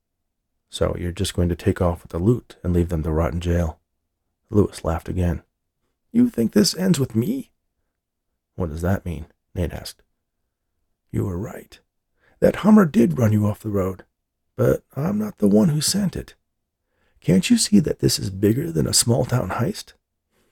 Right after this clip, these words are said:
I thought you were smarter than that." It was Nate's turn to smile. "You're right. I am." Chief Lewis heard something behind him.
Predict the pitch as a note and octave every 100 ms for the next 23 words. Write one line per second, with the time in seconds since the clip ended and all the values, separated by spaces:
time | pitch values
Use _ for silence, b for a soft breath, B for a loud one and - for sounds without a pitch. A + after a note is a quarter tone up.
0 | _ - - A2+ F#2 G2+ G#2 - D3 C#3+
1 | G2+ G#2 G#2+ A#2 - _ _ _ _ _
2 | _ _ _ _ - G2 F#2 F#2+ - -
3 | F2+ E2+ - G#2 G#2 F2+ - _ _ _
4 | _ _ _ _ _ _ - E2+ F#2 B2+
5 | - - _ _ _ F2 F2+ B2 - -
6 | _ _ _ _ _ _ _ _ _ _
7 | _ _ _ - F3 - C3 A#2 - A2
8 | A2+ G#2 F#2+ G#2 - - C#3 G2+ E2